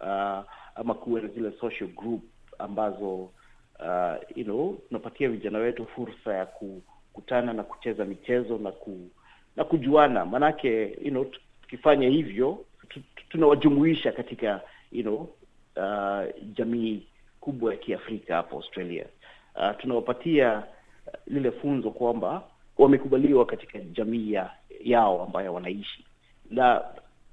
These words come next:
sina shaka kwamba tukifanya hivyo na tukifanya hivyo vizuri,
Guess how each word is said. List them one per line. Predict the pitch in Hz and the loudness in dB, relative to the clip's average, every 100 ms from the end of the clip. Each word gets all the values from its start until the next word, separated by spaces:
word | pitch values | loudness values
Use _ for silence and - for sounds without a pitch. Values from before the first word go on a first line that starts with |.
| - - | -20 -8
sina | 220 180 147 | 0 2 4
shaka | 156 143 | 2 0
kwamba | 120 127 127 107 | -2 0 0 -4
tukifanya | - - 160 143 | -8 -2 2 2
hivyo | 120 143 107 101 | 0 -2 -2 -4
na | 104 | -6
tukifanya | - - 147 135 | -8 -6 -4 -2
hivyo | 127 120 104 | -4 -4 -6
vizuri, | 101 117 117 87 | -4 -4 -4 -6